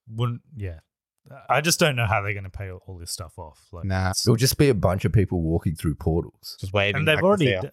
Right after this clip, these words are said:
Speaker 1: like, the, the novelty of that is, is faded
Speaker 3: But there'll be
Speaker 1: already.
Speaker 3: more people walking through portals
Speaker 1: <laughs>
Speaker 3: this
Speaker 1: Yeah.
Speaker 3: time. Yeah.
Speaker 1: More than
Speaker 3: Recognizable people.
Speaker 2: And
Speaker 3: Yeah.
Speaker 2: a Spider-Man three, so yeah.
Speaker 1: Yeah. So, like, I heard that they're gonna bring, they're probably gonna bring Tobey Maguire.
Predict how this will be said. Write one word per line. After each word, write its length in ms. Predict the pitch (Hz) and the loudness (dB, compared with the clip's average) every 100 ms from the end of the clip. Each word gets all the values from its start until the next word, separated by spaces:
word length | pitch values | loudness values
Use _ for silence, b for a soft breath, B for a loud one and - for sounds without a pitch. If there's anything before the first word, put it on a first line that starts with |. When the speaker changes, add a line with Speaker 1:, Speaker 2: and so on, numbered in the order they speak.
| _ | _
Speaker 1:
like, 260 | 143 127 | 0 0
the, 200 | - 131 | -2 -2
the 180 | 120 117 | 0 -2
novelty 480 | 120 123 156 151 147 | 2 4 4 4 2
of 100 | 113 | 2
that 180 | 107 101 | 0 0
is, 380 | 117 104 85 - - _ _ _ _ _ | -2 -4 -2 -4 -6 _ _ _ _ _
is 300 | 151 120 90 | -6 -6 -6
faded 300 | - 101 95 | -4 -2 0
Speaker 3:
But 120 | 98 90 | 0 2
there'll 120 | 87 | 4
be 100 | 101 | 4
Speaker 1:
already. 100 | 85 | 4
Speaker 3:
more 180 | 90 87 | 4 4
people 340 | - 76 80 | 4 2 0
walking 320 | 69 65 - 71 | -2 -4 -6 -6
through 160 | 67 | -6
portals 420 | - - 143 131 113 | -6 0 4 4 2
Speaker 1:
<laughs> 0 | |
Speaker 3:
this 160 | 107 | 0
Speaker 1:
Yeah. 80 | 104 | -2
Speaker 3:
time. 160 | - 78 - | -4 -8 -8
Yeah. 240 | 67 - - _ | -6 -6 -10 _
Speaker 1:
More 220 | 120 117 | -4 0
than 60 | 113 | 2
Speaker 3:
Recognizable 760 | 104 120 90 78 76 80 73 69 | 2 2 2 2 2 0 -4 -2
people. 420 | - 82 - 95 | -4 -4 -6 -4
Speaker 2:
And 160 | 127 135 | -2 2
Speaker 3:
Yeah. 40 | |
Speaker 2:
a 20 | 139 | 2
Spider-Man 540 | - 127 117 113 104 | 2 2 2 0 -2
three, 320 | - 107 85 | -4 -6 -6
so 160 | 78 90 | -8 -12
yeah. 180 | 90 82 - b b _ _ - - | -10 -12 -14 b b _ _ -20 -12
Speaker 1:
Yeah. 380 | 117 120 101 90 90 | -2 0 0 -4 -8
So, 240 | - 147 143 | 0 2 2
like, 280 | 143 139 131 | 4 2 4
I 160 | 120 | 2
heard 260 | 123 151 143 | 4 2 4
that 160 | 107 101 | 2 2
they're 100 | 104 | 2
gonna 180 | 101 101 | 2 0
bring, 420 | 95 98 87 87 - | 2 2 2 -6 -4
they're 180 | 135 | 0
probably 300 | 113 - 120 | 0 2 0
gonna 160 | 98 95 | -2 -6
bring 220 | 92 90 - | -6 -8 -4
Tobey 380 | 98 85 85 82 | -4 -4 -8 -8
Maguire. 600 | 90 87 87 85 82 80 | -8 -6 -6 -6 -8 -12